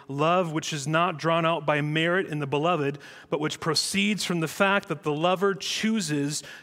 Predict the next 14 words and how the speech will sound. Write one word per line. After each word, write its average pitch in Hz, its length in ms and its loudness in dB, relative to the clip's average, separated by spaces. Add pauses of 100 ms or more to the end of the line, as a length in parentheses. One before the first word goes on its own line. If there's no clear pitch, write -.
(100)
to 185 120 2
be 180 360 0
a 160 100 2
loving 160 540 2
person. 135 500 -4 (2000)
And 170 120 0
agape 196 520 4
love 180 480 2
is 165 260 0
the 156 120 -2
strangest 202 720 2
of 151 140 2
all 180 200 4
loves. 127 600 0